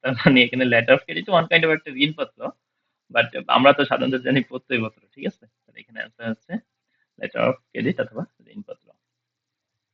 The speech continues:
এরপর আমরা দেখি নিচের কোনটা, আহ, নিচের কোনটি ইসলামী ব্যাংকিং এ নিষিদ্ধ? ইসলামী ব্যাংক,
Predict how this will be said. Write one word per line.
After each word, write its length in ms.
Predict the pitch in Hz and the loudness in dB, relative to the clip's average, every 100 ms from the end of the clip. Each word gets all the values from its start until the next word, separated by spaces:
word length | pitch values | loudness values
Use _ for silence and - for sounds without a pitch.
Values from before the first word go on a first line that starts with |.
| _ _ _ _ _ | _ _ _ _ _
এরপর 160 | 151 160 | 6 8
আমরা 160 | 120 | 8
দেখি 240 | 107 - 214 | 4 -2 0
নিচের 340 | 214 117 - | 0 0 -10
কোনটা, 400 | - 113 113 117 - _ _ | -6 -6 -4 -8 -10 _ _
আহ, 220 | 117 117 | 2 2
নিচের 360 | 131 160 180 196 | 2 2 2 0
কোনটি 420 | - 175 175 117 | -2 -4 -2 -2
ইসলামী 360 | 127 - 135 131 | -4 -8 -6 0
ব্যাংকিং 580 | 117 117 120 123 143 | 2 2 0 -10 -8
এ 160 | 135 175 - | -6 -6 -6
নিষিদ্ধ? 540 | 123 - 233 220 _ _ | -6 -6 -6 -12 _ _
ইসলামী 320 | _ _ 208 202 | _ _ -8 -4
ব্যাংক, 220 | 190 | -4